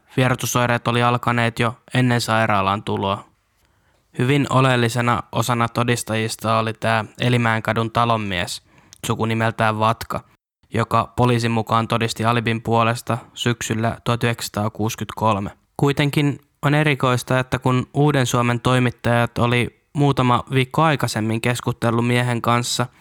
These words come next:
niin silloin hän ei ollut maininnut mistään alibista. Lähteitä lukiessani mä oon saanut sellaisen käsityksen, että kaikki havainnot työpaikalta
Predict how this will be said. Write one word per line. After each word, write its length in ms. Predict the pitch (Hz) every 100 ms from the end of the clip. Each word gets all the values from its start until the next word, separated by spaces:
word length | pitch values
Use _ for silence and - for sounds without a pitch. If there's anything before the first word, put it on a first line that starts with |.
| - _
niin 240 | 123 123 -
silloin 400 | 139 127 123 123
hän 180 | 123
ei 140 | 123 123
ollut 200 | 123 123
maininnut 500 | 123 123 123 123 123
mistään 460 | 127 - - 107
alibista. 580 | 107 101 92 - - - - _
Lähteitä 560 | 120 123 123 117 123 -
lukiessani 920 | 127 123 127 120 117 123 120 113 65 - 127
mä 100 | 120
oon 80 | 117
saanut 280 | 113 117 113
sellaisen 480 | 123 120 120 117 113
käsityksen, 640 | 117 120 117 - 113 110
että 440 | 110 - 113 98 -
kaikki 360 | 120 117 -
havainnot 560 | 117 117 117 117 117 _
työpaikalta 840 | 120 117 - 104 107 110 107 -